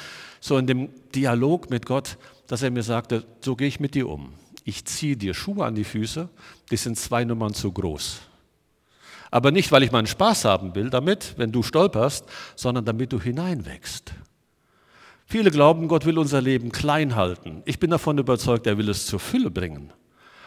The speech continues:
Und das wäre interessant zu sehen, wo gibt es dieses Wachstumspotenzial bei mir und bei dir. Petrus ist für mich so ein Beispiel. Petrus ist, wenn man so die Geschichte liest im Neuen Testament,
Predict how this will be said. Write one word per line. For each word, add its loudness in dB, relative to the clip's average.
Und -2
das 0
wäre 8
interessant 2
zu 0
sehen, 2
wo 2
gibt 0
es -2
dieses -4
Wachstumspotenzial -4
bei -4
mir -2
und -6
bei -2
dir. -8
Petrus 6
ist 2
für 4
mich 2
so 2
ein 2
Beispiel. 4
Petrus 8
ist, 0
wenn 4
man 2
so -2
die -2
Geschichte 4
liest 2
im 4
Neuen 4
Testament, 2